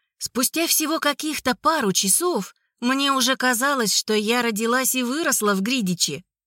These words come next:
что чёрный замок лорда Харди с момента его появления и со всеми сопутствующими легендами, слухами и прочими ухищрениями существует исключительно для заманивания туристов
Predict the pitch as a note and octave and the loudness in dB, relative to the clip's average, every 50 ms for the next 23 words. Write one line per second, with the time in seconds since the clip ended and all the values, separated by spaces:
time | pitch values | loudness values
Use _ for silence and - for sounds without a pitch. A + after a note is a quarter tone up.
0 | _ _ _ _ - - - C#4+ - - D#4 E4 E4 D#4 D#4 D4+ C#4 B3 D4+ D#4+ | _ _ _ _ -8 -2 -2 0 0 2 0 0 0 -2 -2 -2 -2 0 0 0
1 | D#4 D4 C4+ B3+ - - _ _ _ - A#3+ C4+ D4+ D4+ A#3+ C#4+ C#4 - - F4 | 0 0 -2 -2 -2 -10 _ _ _ -2 0 2 2 2 2 -2 -2 -2 0 0
2 | F#4+ F#4 B3 G3+ G3 F#3 F3 G#3+ A#3 B3 C4+ D#4+ E4+ D#4 - C#4 C#4 C#4 C4+ D4+ | 0 0 0 0 0 0 2 2 2 0 0 -2 -4 -4 -2 -2 0 0 -2 -2
3 | C4+ - C4 C4 C4 B3+ A#3+ B3+ C#4+ E4 E4+ C#4+ A#3 G3+ F#3 E3+ D#3+ - - - | -2 -2 0 0 0 0 -2 -2 0 0 0 0 2 0 0 0 -4 -8 -14 -20
4 | - _ - A#3+ - C#4 C4 - - E4+ F4+ D#4 B3+ A#3 - B3 G3+ - D4+ D#4 | -12 _ -2 0 2 2 2 2 0 0 2 2 2 2 2 0 -2 -2 -6 -6
5 | - - - A3+ B3 B3 A#3+ F#3+ - A#3+ A3+ A#3 A#3+ A#3+ B3+ G#3 F#3+ G#3 A#3 A#3+ | -6 -4 -2 0 0 2 2 2 2 2 2 2 2 0 0 -2 -2 -2 -2 0
6 | G#3+ G3 F3 E3+ E3+ F3+ F3 - - G3 A3 C4+ C#4+ - - G3+ F#3 F3 E3 - | 0 0 0 0 0 0 0 0 -2 -2 -2 -4 -4 -2 -2 0 0 0 -2 -6
7 | - - - _ _ - B3 - D4+ D#4+ C#4+ - C#4 C4+ C#4 C#4 C#4 B3 - C#4+ | -10 -18 -20 _ _ -10 -4 -2 -2 0 0 0 0 0 0 0 0 -2 -2 -2
8 | - - D4 D#4 E4 E4 D4 A#3+ G3+ F#3 F3 E3 D3+ A#2+ F#3+ - _ _ _ _ | -2 -2 0 0 -2 0 0 0 0 0 0 -2 -4 -8 -12 -16 _ _ _ _
9 | _ _ _ - - C4 B3+ - C#4+ B3+ - C#4 E4 F4+ F4 E4 B3+ - C#4+ - | _ _ _ -6 -2 0 0 0 0 -2 -2 0 0 0 0 0 -2 -2 -2 -2
10 | - - C4 C4+ B3+ - - D#4+ F4+ F4+ - E4+ D#4+ D4 C#4 C#4 C4 A3 B3 B3 | -2 0 0 0 0 0 0 0 0 0 0 -4 -4 -2 -2 -2 0 0 0 0
11 | A3+ A3 A#3 A3 A3 A#3+ B3+ B3 A#3+ A3+ A3+ A3+ A3 A3+ A3 A3 G3+ F#3+ A#3 A#3+ | 2 2 2 2 2 0 0 0 0 0 2 0 2 2 0 0 0 0 -2 -2
12 | B3+ C#4 C#4+ - - - F#3+ E3 D#3+ - | -2 -2 -2 -4 -2 -2 -4 -4 -4 -6